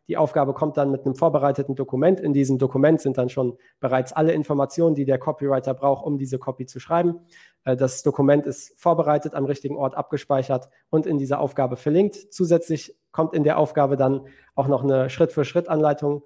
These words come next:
für den Copywriter, damit er genau weiß, was zu tun ist. Das heißt, jeder, in diesem Fall der Copywriter, aber das gilt natürlich für jeden im Team, jeder kann sich wirklich zu hundert Prozent auf seine Kernaufgabe konzentrieren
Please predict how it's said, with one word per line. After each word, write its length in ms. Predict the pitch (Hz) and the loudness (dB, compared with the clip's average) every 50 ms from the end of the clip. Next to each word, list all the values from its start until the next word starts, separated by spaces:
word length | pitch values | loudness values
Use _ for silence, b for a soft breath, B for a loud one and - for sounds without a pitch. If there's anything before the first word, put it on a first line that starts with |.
| _ _ | _ _
für 140 | _ - 165 | _ -2 0
den 100 | 151 143 | 0 2
Copywriter, 500 | 135 151 147 147 143 143 139 135 - 131 | 2 0 -2 0 2 2 2 2 2 2
damit 240 | 127 131 131 131 135 | 2 2 2 2 0
er 80 | 135 | 0
genau 280 | 117 127 127 127 127 127 | 0 2 2 2 2 2
weiß, 200 | 131 123 123 - | 0 -2 -2 -4
was 140 | 131 - - | -8 -10 -8
zu 80 | - | -14
tun 220 | 135 - 202 214 202 | -10 -2 0 2 2
ist. 240 | 196 190 196 B B B B B B B B | 2 0 -4 B B B B B B B B
Das 180 | 135 - - | -6 -2 2
heißt, 320 | 143 143 147 - - - - _ _ _ _ _ _ _ _ _ _ _ | 2 2 2 2 -2 -10 -16 _ _ _ _ _ _ _ _ _ _ _
jeder, 680 | _ 143 151 170 180 190 185 190 185 185 - - - _ _ | _ 4 4 6 6 6 4 4 2 -2 -10 -20 -20 _ _
in 100 | 143 143 | -2 -2
diesem 200 | 156 147 143 - | 0 0 0 0
Fall 100 | 143 139 | 2 0
der 120 | 131 127 | 0 2
Copywriter, 500 | - 185 196 - 175 160 165 156 151 160 | 0 0 0 2 4 4 4 4 2 0
aber 140 | 147 139 139 | 0 0 0
das 200 | 127 123 - - | 0 -2 -4 -4
gilt 220 | - 147 143 - | -2 -2 0 0
natürlich 260 | 143 135 - 143 131 | -2 -2 -2 -6 -4
für 80 | - 143 | -2 0
jeden 220 | 139 160 170 175 | 2 4 4 4
im 100 | 156 156 | 4 2
Team, 160 | 147 - 143 135 | 0 0 0 0
jeder 220 | 147 156 160 151 | 2 2 2 2
kann 160 | - 151 143 | 2 0 0
sich 160 | 143 135 - | 0 -2 -4
wirklich 260 | 156 160 160 147 - - | -4 -4 -4 -6 -6 -4
zu 100 | 160 151 | -4 0
hundert 280 | 165 185 180 175 175 | 2 2 2 0 0
Prozent 420 | - 151 - - 151 156 156 - b b b b b b b _ - | -6 -10 -4 -2 -2 -2 -2 -6 b b b b b b b _ -10
auf 80 | 131 | 0
seine 220 | 135 139 135 135 127 | 2 2 2 2 2
Kernaufgabe 600 | - 160 180 190 160 131 - - 135 123 123 120 | 0 0 0 2 0 -2 -2 0 -2 -2 -2 -4
konzentrieren 640 | - 135 123 - 131 127 127 - 139 139 151 | -6 -6 -6 -6 -8 -10 -6 -4 -4 -4 -4